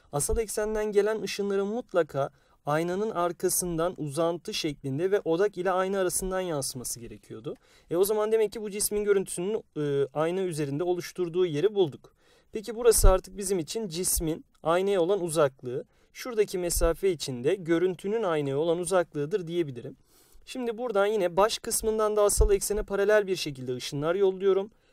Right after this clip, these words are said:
Asal eksene paralel gelen ışınlar arkadaşlar odaktan gidecekti. Uzantıları odaktan. E, burası ayak kısmı, şu kısmı da artık başı olarak kabul edeceğiz. Burada cismin boyu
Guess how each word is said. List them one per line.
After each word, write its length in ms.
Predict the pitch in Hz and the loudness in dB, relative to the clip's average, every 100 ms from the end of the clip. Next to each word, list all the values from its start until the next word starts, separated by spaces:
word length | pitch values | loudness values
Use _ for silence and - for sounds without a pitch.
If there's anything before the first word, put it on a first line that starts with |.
| _ - | _ -4
Asal 260 | 156 220 | -2 0
eksene 320 | 226 202 220 214 | 0 0 -2 -2
paralel 520 | 196 196 196 208 226 | 0 0 4 4 6
gelen 300 | 196 175 151 | 6 4 4
ışınlar 340 | 139 139 131 | 0 -4 0
arkadaşlar 580 | 131 127 135 135 - 226 | 0 -2 -2 -2 0 2
odaktan 680 | 175 175 175 170 190 190 175 | 2 4 4 2 -2 0 -2
gidecekti. 520 | 139 120 117 110 - | -6 -10 -12 -12 -8
Uzantıları 640 | 175 151 147 139 143 147 | -4 -2 -2 -2 -2 0
odaktan. 540 | 160 156 160 - 170 196 _ _ _ | 0 0 0 -2 -8 -8 _ _ _
E, 120 | 190 | 2
burası 300 | 220 233 - | 6 6 6
ayak 280 | 214 220 220 | 8 6 6
kısmı, 380 | - 214 - 214 | -2 -2 0 0
şu 180 | - 196 | -2 -6
kısmı 320 | 214 - 202 | -4 -2 4
da 80 | 190 | 6
artık 320 | 190 196 165 | 6 2 -2
başı 260 | 170 - 196 | 0 2 2
olarak 320 | 165 131 127 | 4 2 0
kabul 240 | 123 117 | -8 -6
edeceğiz. 520 | 143 175 165 180 - - - _ - | -8 -4 0 0 -2 -12 -20 _ -4
Burada 300 | 220 214 214 | 4 8 8
cismin 580 | 170 190 - 208 214 170 | 6 -2 2 4 4 4
boyu 380 | 143 131 143 | 2 4 0